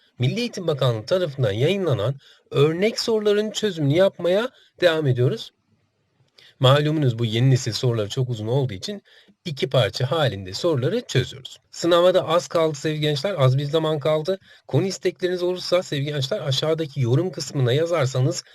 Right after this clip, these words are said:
yeni videoları ona göre şekillendiririz. Bu kalan süreyi de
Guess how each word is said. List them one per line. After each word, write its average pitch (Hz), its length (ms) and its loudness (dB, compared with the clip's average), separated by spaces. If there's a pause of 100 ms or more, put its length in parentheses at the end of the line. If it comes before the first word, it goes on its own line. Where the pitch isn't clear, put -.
(180)
yeni 170 240 0
videoları 127 380 0
ona 160 180 2
göre 147 220 0
şekillendiririz. 143 1000 -2 (120)
Bu 139 120 -4
kalan 143 340 0
süreyi 104 460 -4
de 165 200 2